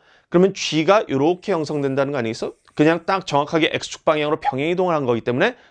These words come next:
두 그래프가 사실 합동이지. 평행 이동하면 겹치는 모양새거든? 자, 그러면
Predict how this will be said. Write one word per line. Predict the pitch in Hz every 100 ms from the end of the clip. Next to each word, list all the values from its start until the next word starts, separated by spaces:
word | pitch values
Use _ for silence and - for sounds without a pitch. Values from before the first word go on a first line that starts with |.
| -
두 | 131
그래프가 | 143 151 180
사실 | 180 170
합동이지. | - 180 - 214 127 - - _ _ _
평행 | - 208 208
이동하면 | 196 202 196
겹치는 | 113 95 175 202
모양새거든? | 135 107 104 147 220 _ _ _ _ _ _ _ _ _
자, | - 151 -
그러면 | 170 180 208 233